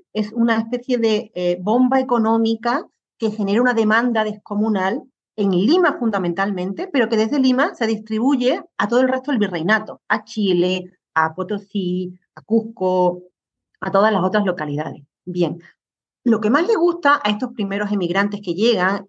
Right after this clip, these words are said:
y a la población criolla son las telas de calidad castellana. ¿Por qué? Porque marcan el origen español. En este proceso de estrati-,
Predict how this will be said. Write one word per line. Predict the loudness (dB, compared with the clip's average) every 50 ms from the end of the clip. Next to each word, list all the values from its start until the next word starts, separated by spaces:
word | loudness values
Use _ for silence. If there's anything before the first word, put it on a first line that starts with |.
| _ _
y | -2 0 0
a | 0 0
la | -2 -4
población | -4 -4 -4 -6 -4 -4 -2 0 0 0
criolla | -2 -2 -2 0 0 0 0 2 2 2 2 0 -2 -6 -14 _ _ _ _
son | -2 -2 0 0
las | 0 -2 -2
telas | -2 0 0 2 0
de | 0 -2
calidad | -2 -2 0 0 0 2 2 2 2 0 -2
castellana. | -6 -6 -6 -6 -6 -4 -2 0 0 0 0 -4 -8 -8 -2
¿Por | -2 0 0 0
qué? | 0 2 2 2 0 -2 -2
Porque | 0 0 0 2 2 2
marcan | 2 2 2 0 0 0 0 0 0 0 -2
el | -2 -2
origen | -2 -4 -6 -8 -10 -10
español. | -12 -14 -16 -18 _ _ -4 -4 -4 -4 -6 -4 -2
En | 0 0
este | 0 0 -2 -2
proceso | 0 0 -2 0 -2 -4 -2 -2 -2 0
de | 2 2 2 2 0
estrati-, | -2 -8 -8 -8 -8 -8 -10 -14 -12